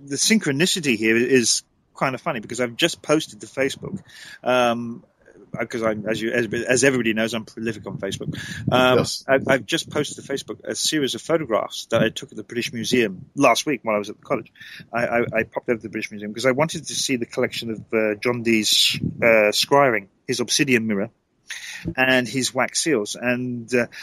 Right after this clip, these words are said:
Speaker 1: I've, s-, I saw them many years ago, and back in those days when I saw it, digital cameras weren't out, and it was the old film, thirty-five,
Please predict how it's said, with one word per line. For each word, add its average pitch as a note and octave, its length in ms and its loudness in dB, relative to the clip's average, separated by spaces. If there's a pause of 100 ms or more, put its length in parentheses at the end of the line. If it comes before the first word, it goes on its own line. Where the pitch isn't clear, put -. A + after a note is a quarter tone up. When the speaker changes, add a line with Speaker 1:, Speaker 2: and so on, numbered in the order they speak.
(100)
Speaker 1:
I've, C3+ 120 2
s-, - 240 2
I C3 60 0
saw E3 260 2
them C3+ 260 0
many D3 200 2
years A#2+ 280 0
ago, A2 240 -4
and A2+ 160 -8 (260)
back D3 200 -2
in C3 80 -6
those C3 180 4
days A#2 180 -4
when A#2 120 -6
I A#2 80 0
saw G#2+ 160 -6
it, G#2 160 -8
digital A2 300 -6
cameras A2+ 360 -6
weren't F#2+ 180 -8
out, G2+ 120 -4
and G#2+ 80 -10
it G#2+ 40 -10
was G2+ 120 -12
the A2 100 -4
old G#2 160 0
film, A2 360 -2
thirty-five, G#2+ 520 0